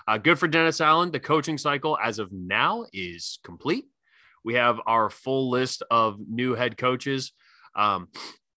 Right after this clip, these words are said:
Matt Eberflus for the Bears, Nathaniel Hackett for the Broncos, Daboll with the Giants, Josh McDaniels with the Raiders, Kevin O'Connell with the Vikings, Jags, Doug Peterson, Dolphins, Mike McDaniel, Texans, Lovie Smith, and Saints,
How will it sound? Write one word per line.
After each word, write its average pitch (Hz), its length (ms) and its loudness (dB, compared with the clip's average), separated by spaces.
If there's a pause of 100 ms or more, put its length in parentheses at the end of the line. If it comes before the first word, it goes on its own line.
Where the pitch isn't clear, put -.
(120)
Matt 123 180 0
Eberflus 156 500 2
for 127 100 -10
the 120 40 -8
Bears, 143 640 0
Nathaniel 117 360 -4
Hackett 123 460 0
for 117 100 -12
the 104 60 -10
Broncos, 123 720 2
Daboll 120 640 0 (320)
with 92 140 -20
the - 100 -20
Giants, 127 400 0
Josh 95 260 -6
McDaniels 101 500 -6
with 95 100 -16
the 95 60 -14
Raiders, 165 400 2
Kevin 131 240 -4
O'Connell 131 420 2
with 120 120 -6
the 104 60 -8
Vikings, 127 540 0
Jags, 117 380 -2
Doug 107 200 -8
Peterson, 104 460 -8
Dolphins, 92 400 -10
Mike 90 140 -10 (100)
McDaniel, 120 400 -4
Texans, 175 560 -2
Lovie 151 220 0
Smith, 135 400 -8
and 165 200 2
Saints, 180 600 -2